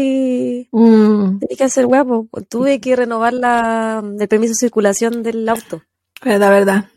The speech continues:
Speaker 1: Men-, menos mal que acá es más rápido
Speaker 2: Sí, po.
Speaker 1: que en Chile, pero el señor, el dolor al bolsillo.
Speaker 2: <laughs>
Speaker 1: Permiso de circulación, culiao.
Speaker 2: Sí. Solo wea lo hago por internet.
Speaker 1: No, es que yo le fui a hacer el smoke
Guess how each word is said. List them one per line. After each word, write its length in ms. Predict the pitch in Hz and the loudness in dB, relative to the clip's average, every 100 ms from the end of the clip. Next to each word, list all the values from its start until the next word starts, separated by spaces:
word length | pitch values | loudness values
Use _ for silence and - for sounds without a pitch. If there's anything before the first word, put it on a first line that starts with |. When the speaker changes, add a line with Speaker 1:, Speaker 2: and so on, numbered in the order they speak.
| _ _ _ _ _ _ _ _ | _ _ _ _ _ _ _ _
Speaker 1:
Men-, 200 | 175 180 | -2 -2
menos 200 | 185 185 | 0 2
mal 160 | 180 190 | 2 2
que 80 | |
acá 160 | 202 196 | 2 0
es 40 | |
más 200 | 202 190 | 0 -2
rápido 800 | 160 170 175 214 226 226 226 226 233 - - _ _ _ _ _ - - - - | 0 0 0 0 2 0 0 -2 -4 -8 -14 _ _ _ _ _ -20 -20 -20 -18
Speaker 2:
Sí, 160 | - 220 | 2 4
po. 80 | 196 | 4
Speaker 1:
que 60 | 202 | 0
en 60 | |
Chile, 420 | - 202 151 196 359 _ - | -2 -2 0 0 -2 _ -2
pero 760 | 190 180 170 160 156 - - | 2 4 4 2 0 -4 -4
el 100 | 180 | -6
señor, 420 | 180 185 - - 254 | -6 -8 -8 -2 0
el 120 | 233 | 2
dolor 200 | 156 151 | 2 2
al 80 | 208 | 2
bolsillo. 920 | 208 180 175 311 302 - 320 214 190 | 0 -2 -4 -4 -4 -4 -2 0 4
Speaker 2:
<laughs> 580 | 185 180 180 - - - | 4 4 0 -10 -20 -10
Speaker 1:
Permiso 220 | 220 214 | -6 -4
de 40 | 220 | -4
circulación, 520 | 220 - 214 220 214 | -2 -2 -2 -2 -4
culiao. 480 | 220 220 285 269 220 381 427 349 285 - - | -2 0 0 0 2 4 4 0 -6 -10 -4
Speaker 2:
Sí. 460 | 294 277 277 254 _ _ _ _ _ | 0 2 0 -4 _ _ _ _ _
Solo 220 | - 247 | 2 4
wea 120 | 220 214 | 6 4
lo 100 | 226 | 2
hago 160 | 208 | 0
por 100 | 202 | -2
internet. 460 | 190 185 - - - _ _ _ _ _ _ _ _ _ _ _ _ - | -4 -4 -12 -14 -16 _ _ _ _ _ _ _ _ _ _ _ _ -2
Speaker 1:
No, 160 | 202 | 2
es 60 | 254 | 2
que 120 | - 269 | 2 2
yo 100 | 254 | 4
le 100 | 277 | 4
fui 120 | 277 | 2
a 20 | |
hacer 180 | 277 269 | 2 0
el 160 | 247 220 | 2 0
smoke 400 | 202 233 269 - | 0 0 -2 -2